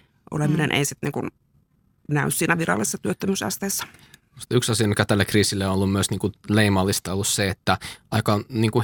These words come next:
Speaker 2: hitaasti on tää niinku virallinen, ö, työllisyys- ja työttömyysaste, niin aika hitaasti ne on niinku reagoinut tähän koronakriisiin. Et siinä on osittain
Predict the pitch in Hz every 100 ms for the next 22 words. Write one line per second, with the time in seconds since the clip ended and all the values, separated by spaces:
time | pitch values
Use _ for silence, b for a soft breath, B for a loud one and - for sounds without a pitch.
0 | 117 156 120 101 - 110 104 98 101 101
1 | 101 98 98 - 117 113 101 95 92 92
2 | 95 B B B B - 101 101 - 120
3 | 107 98 98 117 113 98 95 92 90 90
4 | 92 - 90 95 92 107 127 104 92 95
5 | 92 90 92 92 104 107 120 110 85 85
6 | 85 - 98 87 104 98 90 - 92 90
7 | - 92 - 101 98 101 110 110 - 101
8 | 95